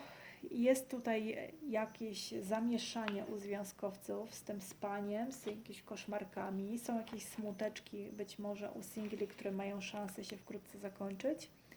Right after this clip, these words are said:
No i wskazówka jest taka, jak powiedziałam. Życzę Wam bardzo spokojnego tygodnia. Trzymajcie się zdrowo, nie ciepło, bo za ciepło jest. Ciepło się będę Wam kazała trzymać zimą.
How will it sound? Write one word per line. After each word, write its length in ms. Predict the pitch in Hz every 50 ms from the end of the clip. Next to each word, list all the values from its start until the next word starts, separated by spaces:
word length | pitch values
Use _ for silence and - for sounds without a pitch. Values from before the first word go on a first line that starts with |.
| - - - - - - - - - - - -
No 240 | 220 226 247 254 247
i 120 | 240 233
wskazówka 540 | 233 - - - 196 196 202 190 190 - 196
jest 200 | 190 190 - -
taka, 220 | - 196 190 196
jak 200 | 208 202 196 -
powiedziałam. 680 | - - 196 208 196 190 190 - 196 190 196 202 208 214 226 - - - - - - - - - - - - - - - - - - - - - - - - - - - - -
Życzę 200 | 233 233 - 233
Wam 240 | 196 202 196 190 190
bardzo 340 | 190 233 254 285 277 254 233
spokojnego 640 | - - 226 - - 208 208 214 214 202 214 202
tygodnia. 680 | 202 - 196 - 202 190 190 190 190 190 190 196 240 277 - - - - - -
Trzymajcie 560 | - - - 208 202 202 202 196 196 214 196
się 240 | 190 - - 208 214
zdrowo, 640 | 190 196 - 247 262 262 233 208 214 196 190 202 202 - - - - - - - -
nie 180 | 214 226 247 240
ciepło, 480 | - - 214 208 - - 214 208 202
bo 140 | 196 202 202
za 160 | 190 202 196
ciepło 380 | 190 - 214 202 - - 202 196
jest. 380 | 196 196 196 214 - - - - - - - - - - - - - - - - - - - - - -
Ciepło 360 | - 226 214 - - 202 196 190
się 140 | - 202
będę 300 | 196 202 202 196 190 208
Wam 180 | 202 202 202 196
kazała 380 | - 220 208 220 214 208 202 202
trzymać 480 | - - - 233 220 220 214 196 -
zimą. 500 | 233 214 226 226 208 208 208 208 220 254